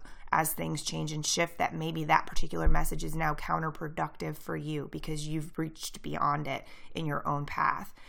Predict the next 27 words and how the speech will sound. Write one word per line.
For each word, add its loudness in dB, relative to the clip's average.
Um, 8
and 2
so 4
noting 4
that, 4
you 0
know, 4
here, 2
let's 2
just 0
give 2
a 0
couple 2
of 0
examples. 0
Um, 10
you 4
know, 6
there 2
was 4
a -2
time 4
that 2
I 8
was 0
desperately 0
seeking -2